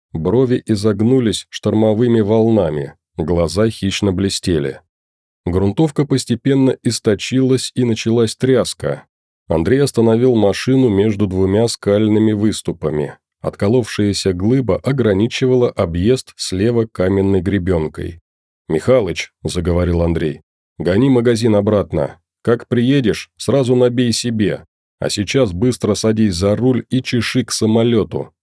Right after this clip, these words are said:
Дай я только пару канистр сгружу, а потом дуй, не оглядываясь». «Что случилось? Погони же нет», — недоумевал я. «Туда смотри, мы не успеем заправить птаху и упорхнуть».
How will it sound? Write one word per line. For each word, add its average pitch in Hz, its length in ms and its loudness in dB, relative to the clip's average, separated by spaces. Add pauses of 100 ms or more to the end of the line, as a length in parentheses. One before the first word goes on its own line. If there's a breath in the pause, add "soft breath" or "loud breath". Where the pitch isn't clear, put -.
(140)
Дай 110 220 2
я 117 80 0
только 110 320 0
пару 104 300 0
канистр 113 580 0
сгружу, 98 540 0 (160)
а - 100 -2
потом 113 460 0
дуй, 131 220 2
не 117 140 4
оглядываясь». 92 800 0 (480)
«Что - 200 -2
случилось? 127 640 0
Погони 120 440 0
же 82 160 0
нет», — 127 320 2 (280)
недоумевал 85 720 0
я. 80 280 -6 (340)
«Туда 120 360 2
смотри, 98 580 -2 (200)
мы 95 160 2
не 120 80 4
успеем 123 520 0
заправить 107 540 0
птаху 123 440 -2
и 110 140 -2
упорхнуть». 107 840 0